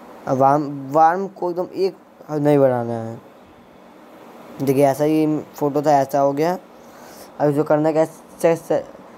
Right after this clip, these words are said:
selective में जाना है और जो face की तरफ लाना है। face की तरफ लाने के बाद जो है ना,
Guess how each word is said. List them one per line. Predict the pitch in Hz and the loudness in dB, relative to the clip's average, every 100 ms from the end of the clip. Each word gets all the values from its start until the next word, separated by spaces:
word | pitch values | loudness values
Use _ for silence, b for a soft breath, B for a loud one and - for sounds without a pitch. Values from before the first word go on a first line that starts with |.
| - - | -18 -2
selective | 160 156 160 190 | 2 0 2 2
में | 180 160 | 2 2
जाना | 131 120 | 0 -2
है | 120 120 123 131 - - - - - - - - - - - | -8 -10 -14 -18 -20 -20 -20 -20 -20 -20 -20 -20 -20 -6 0
और | 160 | 2
जो | 165 | 2
face | - 175 180 | 2 2 2
की | 165 | -2
तरफ | 139 131 | -2 -2
लाना | 127 127 127 | -2 -4 -4
है। | 131 | -6
face | - 170 | -4 -6
की | 170 | -4
तरफ | 160 170 | -4 0
लाने | 156 160 | 2 2
के | 180 | 0
बाद | 170 175 | 0 -2
जो | 175 | -2
है | 185 | -4
ना, | 131 | -4